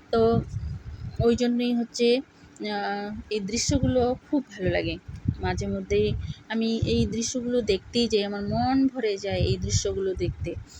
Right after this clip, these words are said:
আপনাদের কেমন লাগে জানি না, আমার কিন্তু খুবই ভালো লাগে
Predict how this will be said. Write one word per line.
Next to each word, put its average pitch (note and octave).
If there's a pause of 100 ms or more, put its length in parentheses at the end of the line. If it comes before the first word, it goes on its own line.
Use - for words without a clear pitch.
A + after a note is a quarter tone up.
(160)
আপনাদের G3+ (100)
কেমন F#3+
লাগে F#3+
জানি F#3+
না, G3+
আমার G3
কিন্তু F#3+
খুবই A3
ভালো A3
লাগে F3+